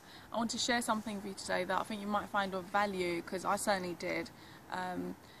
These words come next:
and it was about this seminar about, you know, business, entrepreneurs,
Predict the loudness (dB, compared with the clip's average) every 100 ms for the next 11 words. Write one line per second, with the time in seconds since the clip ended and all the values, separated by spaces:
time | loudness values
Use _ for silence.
0 | -20 -6 2 4 4 0 0 -2 2 0
1 | 2 4 4 6 6 6 6 6 4 0
2 | -2 -2 -2 -2 -2 -2 -4 -8 -8 -4
3 | -4 -4 -4 -2 -2 -2